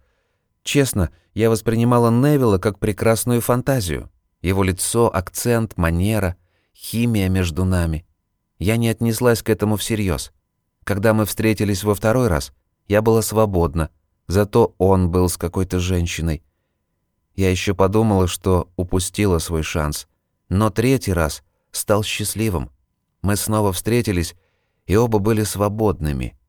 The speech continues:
И оказалось, что он чувствовал тот же бумс. Вот и все. Спустилась аура, даже не беспокойся. У вас когда-нибудь было ощущение, что кто-то побывал в вашем доме в ваше отсутствие?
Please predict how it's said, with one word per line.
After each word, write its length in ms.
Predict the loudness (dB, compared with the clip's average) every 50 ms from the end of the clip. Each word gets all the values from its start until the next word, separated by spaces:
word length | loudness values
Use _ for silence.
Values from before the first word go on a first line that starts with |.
| _ _ _ _ _
И 80 | -6 -4
оказалось, 720 | -4 -2 -2 -2 0 0 2 0 0 0 -2 -4 -6 -12 _ _ -18
что 240 | -14 -4 0 0
он 120 | 2 2 0
чувствовал 600 | -2 -2 -2 -2 -2 -2 0 0 2 2 0 0
тот 280 | -2 _ 0 0 0 0
же 180 | 0 -2 -2
бумс. 520 | -2 -2 -2 -2 -2 -2 -2 -6 -8 -12 -14 _ _ _ _ _ _ _ _ _ _ -10
Вот 240 | -4 -4 -2 -2 -2
и 40 | -4
все. 280 | -4 -2 -4 -4 -4 _ _ _ _ _ _ _ _ _ _ _ _ _ _ _ _ _ _ -18
Спустилась 640 | -12 -2 -2 -2 -2 0 0 0 0 0 0 -2 -4 -2
аура, 440 | 0 0 2 2 2 2 0 0 -4 _ _ _ -12
даже 520 | -10 -2 -2 0 0 0 -2 -2 -2 0
не 180 | 0 2 2 0
беспокойся. 960 | 0 0 -2 -4 -4 -4 -6 -6 -6 -6 -6 -6 -6 -6 -8 -10 -12 -12 -14 _ _ _ _ _ _ _ _ _ _ _ _ _ _ _ _ _ _ _ _ _ _ _ _ _ _ -4
У 80 | 0
вас 200 | 2 2 2 2
когда-нибудь 540 | 0 -4 -4 0 2 2 2 4 2 0 0
было 300 | 0 0 2 2 4 4
ощущение, 880 | 2 2 0 -4 -6 -6 -6 -6 -6 -4 -4 -2 0 0 0 0 -2 -4 _ _ _ _ _ _ _
что 380 | -14 -14 -12 -8 -4 -4 -4
кто-то 540 | -4 -4 -12 _ -2 0 0 0 2 0 -4
побывал 680 | 0 0 0 2 2 2 2 4 4 4 4 2 0 -2
в 80 | -2 0
вашем 480 | 0 0 0 0 -2 -2 -2 0 0
доме 300 | 2 2 2 2 0 -2
в 120 | -4 -4 -4
ваше 320 | -4 -4 -4 -4 -4 -4
отсутствие? 760 | -4 -4 -4 -6 -6 -6 -6 -6 -8 -8 -6 -6 -6 -8 -10